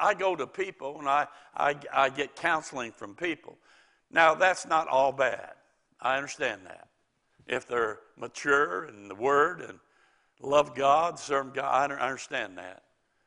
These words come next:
But always remember this. They and you, you can only see to the corner,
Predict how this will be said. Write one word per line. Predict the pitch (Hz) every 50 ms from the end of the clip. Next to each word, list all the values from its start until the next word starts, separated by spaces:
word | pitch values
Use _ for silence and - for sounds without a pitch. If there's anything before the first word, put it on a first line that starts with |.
| _ _ _ _ _ _ _ _ _
But | - 151 151 - - - - - 139
always | 160 196 226 233 196 -
remember | 165 151 156 165 190 202 196 165 135 123
this. | 120 113 107 123 123 113 - - - _ _ _ _ _ _ _ _ _ _ _ _ _ _ -
They | - 131 135 170 180 190 196 190 180 170
and | 147 151
you, | 165 196 196 175 147 127 120
you | 131 170 226 254
can | - 202 165
only | 165 165 156 151 139
see | 127 - 170 165 151
to | 143 - 170
the | 165 -
corner, | - - 175 180 160 131 107 - - - -